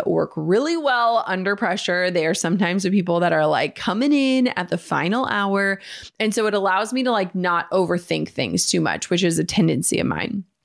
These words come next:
So whether I'm doing, like, a final review of a copy doc or hammering through my inbox and responding to all those emails that I've read and then marked unread,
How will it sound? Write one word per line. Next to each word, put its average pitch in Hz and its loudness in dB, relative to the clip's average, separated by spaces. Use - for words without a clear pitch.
So 214 -2
whether 196 0
I'm 180 -2
doing, 175 0
like, 160 -2
a - -2
final 190 -2
review 214 2
of 202 0
a 202 -2
copy 285 0
doc 170 -2
or 185 0
hammering 240 -2
through 247 0
my 208 0
inbox 214 0
and 185 -2
responding 185 0
to 190 2
all 180 2
those 190 0
emails 185 0
that 180 2
I've 165 -2
read 180 2
and 190 2
then 170 0
marked 160 0
unread, 165 0